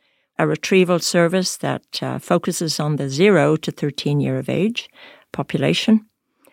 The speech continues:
I have had the opportunity to work most of my career also in the emergency department at the Hospital for Sick Children,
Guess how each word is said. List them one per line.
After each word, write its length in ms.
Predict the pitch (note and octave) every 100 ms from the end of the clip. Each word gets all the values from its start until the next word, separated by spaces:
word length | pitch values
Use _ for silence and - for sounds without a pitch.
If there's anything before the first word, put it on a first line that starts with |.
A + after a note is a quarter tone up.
| _ _ _
I 160 | - D3+
have 260 | D3+ C#3
had 240 | - C#3+ C#3
the 140 | C#3+
opportunity 720 | C3+ - - D#3+ D#3 - C#3+ C#3+
to 220 | - C#3+
work 360 | D3 D3 - - _ _ -
most 320 | B3+ D4 -
of 80 | F3+
my 180 | D3
career 420 | C#3 D3 C3+ C3 -
also 560 | E3+ E3 - B2+ C3+ - _ _ _
in 180 | - D#3
the 80 | D3+
emergency 720 | D3 A3 A#3 F#3+ C#3+ C3+ - -
department 580 | - C3 - C#3 C#3+ -
at 120 | C#3
the 160 | C3 C3+
Hospital 360 | C3 - C#3
for 140 | - -
Sick 240 | - -
Children, 440 | - C3 B2 B3